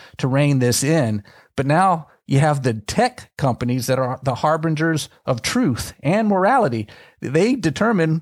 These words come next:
what gets on their platforms and what not. I mean, how ironic is, is that? So we've got to be careful. We can't depend on the tech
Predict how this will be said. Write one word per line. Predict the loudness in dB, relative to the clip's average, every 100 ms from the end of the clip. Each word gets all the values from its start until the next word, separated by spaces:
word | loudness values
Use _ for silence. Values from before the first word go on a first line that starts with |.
| -4
what | -2 0 -2 -2
gets | -2 -2 -4
on | 0 2 2 0 -2
their | 0 0
platforms | 0 0 0 -2 -2 0 -2 0
and | 0 0
what | 2 0 0 -12 -20 -20 -10 0
not. | 2 2 -2 -2
I | 0
mean, | 2
how | 2 2
ironic | 2 2 2 2 -2 -4 -20 -20 _
is, | 0 0 0 -4 -10 -8
is | -2 -2
that? | 0 0 -2 -8
So | -2 0 0 -2 -8 -4
we've | -2 2
got | 2
to | 2
be | -2
careful. | 0 0 0 -2
We | 0
can't | 0 -2 -4 -10
depend | -10 -2 0 2
on | 2 0
the |
tech | 0 0 0